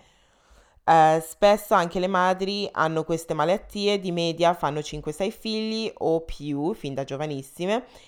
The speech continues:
Il lavoro scarseggia, ma anche quando c'è lo-,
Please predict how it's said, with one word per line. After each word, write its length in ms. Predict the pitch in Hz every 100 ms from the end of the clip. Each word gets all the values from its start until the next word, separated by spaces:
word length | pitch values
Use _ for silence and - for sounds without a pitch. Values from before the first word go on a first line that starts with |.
| _
Il 120 | 165
lavoro 280 | 165 170 156
scarseggia, 800 | - 190 214 - 208 208 208 220
ma 160 | 175
anche 240 | 151 165 165
quando 280 | 160 147 147
c'è 220 | - 151
lo-, 560 | 156 156 151 139 -